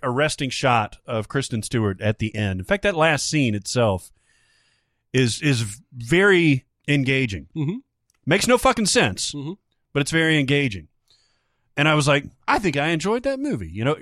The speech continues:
Speaker 1: Kristen Stewart is, w-, this is one of her best performances, I think.
Speaker 2: I agree. She,
Speaker 1: She
Speaker 2: she does very good
Speaker 1: commands.
Speaker 2: acting in this movie.
Speaker 1: Very understated, but she commands every scene that she's in. She's in almost every scene.
Speaker 2: Mm-hmm.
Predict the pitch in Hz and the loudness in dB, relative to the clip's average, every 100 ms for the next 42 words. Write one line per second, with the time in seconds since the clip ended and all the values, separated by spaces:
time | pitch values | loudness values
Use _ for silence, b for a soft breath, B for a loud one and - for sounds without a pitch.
0 | 131 - 262 156 135 170 156 120 - 123 | -4 -2 -2 -4 -6 -2 0 -2 -2 -2
1 | 113 107 - _ _ _ _ 113 123 208 | -2 -4 -10 _ _ _ _ -14 -12 -10
2 | 208 165 247 269 226 214 175 160 151 139 | -10 -4 -2 -2 0 0 2 4 2 2
3 | - 127 165 135 92 90 87 87 156 160 | -2 0 0 -2 -4 -6 -6 -4 0 2
4 | 170 151 131 - 139 - 202 - 208 175 | 0 0 -2 -2 -6 -4 -4 0 2 2
5 | 160 156 175 170 143 117 - 104 101 95 | 2 4 4 4 2 0 -4 -8 -8 -14
6 | 92 92 90 82 113 123 170 208 190 240 | -16 -16 -20 -16 -2 2 4 4 4 2
7 | 233 - 127 110 107 104 117 - 131 110 | 0 2 2 4 0 -4 -8 -4 -4 -4
8 | 107 - 143 123 175 147 113 127 123 - | -8 -2 2 2 4 2 2 2 0 -2
9 | 135 117 - 101 147 127 87 - 127 - | -4 -6 -8 -6 -4 -4 -8 -16 -14 -6
10 | 208 160 208 143 85 - 92 82 - 82 | -2 0 2 2 -2 -8 -10 -10 -10 -12
11 | - 139 131 | -10 -6 -6